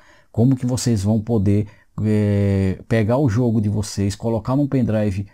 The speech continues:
aí sim vocês podem passar pelo P C o pendrive, tá? Hum, é que é diferente do cartão de memória que tem um sistema instalado.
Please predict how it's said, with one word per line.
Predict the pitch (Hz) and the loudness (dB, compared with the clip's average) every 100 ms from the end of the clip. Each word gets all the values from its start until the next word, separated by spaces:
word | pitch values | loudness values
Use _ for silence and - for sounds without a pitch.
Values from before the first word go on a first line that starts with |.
| _ - | _ -4
aí | 104 135 | 0 0
sim | - - 156 | 0 2 2
vocês | 156 - 151 | 2 -4 -4
podem | 151 147 | -2 -2
passar | 143 139 - | -2 -6 -6
pelo | - 139 143 | -4 -4 -2
P | 175 | -4
C | - - 117 | -4 -2 -2
o | |
pendrive, | 110 113 101 90 85 87 90 | -2 0 2 2 0 -2 -2
tá? | 98 131 - _ | -2 -2 -6 _
Hum, | 101 107 110 104 | 2 4 4 0
é | |
que | 98 | 0
é | 107 | 2
diferente | 113 131 139 113 135 | 2 0 0 2 0
do | 151 | -2
cartão | 131 123 139 | -4 -2 0
de | 131 | 2
memória | 131 113 127 | 2 2 0
que | 131 127 | -2 0
tem | 135 | 0
um | |
sistema | 131 143 - 120 127 | 0 -4 -4 -2 -2
instalado. | 135 170 170 92 85 90 | -2 -4 0 0 0 -4